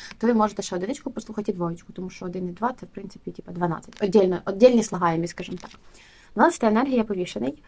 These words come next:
Це дуже жертвена карта. Це, знаєте, м, жертва завжди, вона жертвує часом. Це в мінусі, так?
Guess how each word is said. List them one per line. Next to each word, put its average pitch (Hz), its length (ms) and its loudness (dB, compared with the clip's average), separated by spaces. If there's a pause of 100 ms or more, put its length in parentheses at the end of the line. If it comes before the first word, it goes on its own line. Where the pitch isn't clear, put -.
(100)
Це 247 200 4
дуже 226 540 4
жертвена 202 500 0
карта. 185 340 -2 (680)
Це, 240 460 2
знаєте, 220 380 2
м, 180 540 2 (120)
жертва 202 560 2 (380)
завжди, 208 440 2 (160)
вона 220 160 2
жертвує 226 380 0
часом. 180 340 -2 (460)
Це 208 100 0
в 196 60 2
мінусі, 170 320 2 (120)
так? 220 160 -2